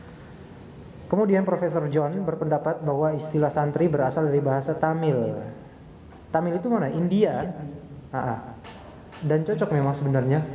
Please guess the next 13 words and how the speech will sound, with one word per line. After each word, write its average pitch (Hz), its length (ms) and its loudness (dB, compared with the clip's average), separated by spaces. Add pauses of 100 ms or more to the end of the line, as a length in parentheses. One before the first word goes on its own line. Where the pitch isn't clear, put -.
(640)
karena 156 240 2
budaya 147 400 6
Jawa 135 320 0
itu, 180 400 -2 (880)
eh, 131 240 0
Hindi 151 240 4
banget. 131 400 0 (1300)
Coba 127 320 0
aslinya, 135 560 -4
yang 160 240 2
berarti 160 400 -2
guru 156 320 4
mengaji. 143 560 2